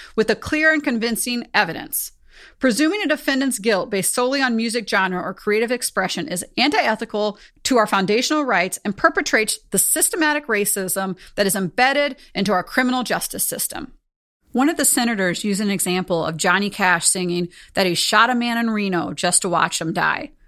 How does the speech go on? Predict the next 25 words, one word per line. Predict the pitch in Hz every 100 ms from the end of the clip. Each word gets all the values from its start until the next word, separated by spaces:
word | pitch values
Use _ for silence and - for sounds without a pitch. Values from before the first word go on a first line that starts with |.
| - - _
Listen, | 311 - - - 190 -
if | 269
Johnny | 311 330 415
Cash | 320 349 370
was | 302
in | 247
Reno | 214 254 302
and | 311 220
at | 240
a | 247
club | - 247
with | 269
a | 240
man | 214 220 247
that | 220 -
ended | 214 220
up | 196 175
dead | 202 180 220
and | 269 220
the | 190
lyrics | 190 226 233 - -
in | 220
his | 214 196
song | 190 190 226 196
mimicked | 190 226 262